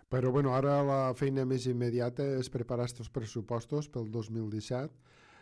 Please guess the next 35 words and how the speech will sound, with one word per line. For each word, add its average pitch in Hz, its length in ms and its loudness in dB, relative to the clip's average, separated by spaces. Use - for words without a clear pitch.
eh, 113 220 -2
que 123 120 -4
s'han 113 200 -4
d'aprovar, 107 420 -6
com 107 180 -8
ben 110 140 -8
bé 110 100 -4
has 98 120 -10
dit, 120 200 -2
abans 117 320 -6
de 117 120 -6
que 120 80 -4
s'acabi 120 400 -4
el 113 100 -2
mes 117 160 -4
de 113 100 -2
novembre. 131 520 -2
<clears throat> 151 480 -2
Hi 131 80 0
ha 123 80 -4
trenta 123 320 -4
dies 117 320 -2
d'exposició 113 640 -4
pública 127 640 -4
i 120 80 0
una 120 160 0
de 117 80 0
les 113 160 -2
condicions 110 600 -2
que 117 100 -4
ens 107 80 -8
van 110 160 -4
ficar 110 320 -4
quan 110 240 -6
van, 107 180 -2